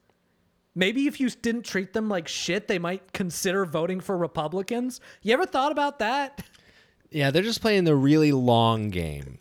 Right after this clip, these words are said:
Speaker 2: Like, it's gonna take a hundred years for us to get enough refugees <laughs> settled in order to, to swing
Speaker 1: Yeah.
Speaker 2: the voting outcome.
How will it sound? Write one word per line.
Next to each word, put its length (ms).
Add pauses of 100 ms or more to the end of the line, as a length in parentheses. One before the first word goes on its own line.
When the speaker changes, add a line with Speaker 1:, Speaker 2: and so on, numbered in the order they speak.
(120)
Speaker 2:
Like, 220
it's 140
gonna 180
take 260
a 140
hundred 460
years 500
for 160
us 140
to 80
get 160
enough 360
refugees 1300 (240)
<laughs> 160 (120)
settled 420
in 140
order 280
to, 400 (120)
to 120 (220)
swing 360
Speaker 1:
Yeah. 40
Speaker 2:
the 80
voting 380
outcome. 480